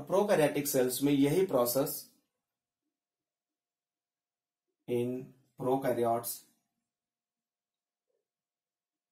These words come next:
this process takes place in cytosol।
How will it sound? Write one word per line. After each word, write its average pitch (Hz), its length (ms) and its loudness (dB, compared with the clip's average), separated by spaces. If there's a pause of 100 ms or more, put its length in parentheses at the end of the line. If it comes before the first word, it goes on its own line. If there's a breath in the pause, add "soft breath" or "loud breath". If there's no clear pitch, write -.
(1900)
this 135 240 -6
process 123 480 -4
takes 127 160 -6
place 120 360 -2
in 127 340 -4 (1080)
cytosol। 104 680 -4